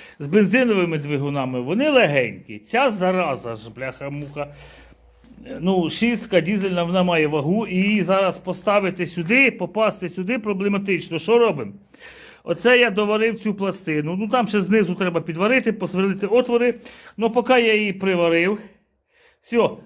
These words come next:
мене є площадка, на що ставити двигун. Значить, поставиться двигун на цю площадку, він, тоді його можна буде якось рухатися, бо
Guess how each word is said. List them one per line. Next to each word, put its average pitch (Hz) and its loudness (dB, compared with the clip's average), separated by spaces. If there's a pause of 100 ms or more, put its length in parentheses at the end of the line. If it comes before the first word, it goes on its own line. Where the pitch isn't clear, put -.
(140)
мене 226 2
є 220 2
площадка, 226 -4
на 202 -4
що 214 -4
ставити 202 0
двигун. 156 -2
Значить, 202 -4 (2250)
поставиться 226 2
двигун 208 0
на 202 -2
цю 202 -4
площадку, 220 0 (480)
він, 226 0
тоді 196 0
його 202 2
можна 220 2
буде 190 0
якось 196 -2
рухатися, 175 -4
бо 175 2